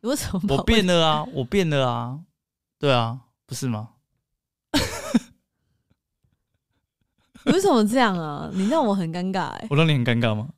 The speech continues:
Speaker 1: 对啊，我们刚刚不是已经就是有说可以稍微讲一下我对你的付出吗？
Speaker 2: 对啊，你对我付出很多啊。
Speaker 1: 那你为什么讲不出来？
Speaker 2: 然后你要各位，他，他最近买了 iPad 给我，这个可以讲吗？
Speaker 1: 可以啊。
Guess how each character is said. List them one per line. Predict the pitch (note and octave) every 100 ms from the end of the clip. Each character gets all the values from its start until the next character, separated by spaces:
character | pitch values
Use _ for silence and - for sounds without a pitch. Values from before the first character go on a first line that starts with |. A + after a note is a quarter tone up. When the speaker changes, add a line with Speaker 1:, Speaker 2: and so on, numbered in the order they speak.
| _
Speaker 1:
对 | F#4
啊， | F#4+
我 | C4
们 | A#3
刚 | D4+
刚 | C#4
不 |
是 | C4+ C4+
已 |
经 | G3+ A#3 A#3+
就 | B3+
是 | B3 B3
有 | G3+
说 | G3 A3 A#3
可 | G#3
以 | F3+ - - _ _ _ _
稍 | - A#3+
微 | G#3+
讲 | F#3+ D#3+
一 |
下 | F3 F#3+
我 |
对 | E3 F#3
你 | D#3
的 |
付 | D#3+ F3
出 | D#3 - -
吗？ | - F#3 - _ _
Speaker 2:
对 | B3
啊， |
你 | C#3+ A#2
对 | C#3+
我 | A#2+
付 | B2+
出 | A2+
很 | A2 -
多 | -
啊。 | F3+ -
Speaker 1:
那 | -
你 |
为 | B4
什 | -
么 | D5+
讲 |
不 | C5+
出 | - - A#4 A4 D5+ C#5+ C#5 D5+
来？ | -
Speaker 2:
然 |
后 | F#4
你 | -
要 | -
各 | D3+
位， | D3 C3
他， | D#3 D3+ D3+ - -
他 | - C#3
最 | C#3+ C3
近 | C3
买 | A2+ G#2
了 | -
iPad | A#2 A2+ A2+
给 | - -
我， | - G#3 _ _ - - _ _ _ _ _ _ _ _
这 | -
个 | B2
可 | A#2
以 | A2
讲 | - -
吗？ | F#3 _ _ _
Speaker 1:
可 | -
以 | G3+
啊。 | F#3 F3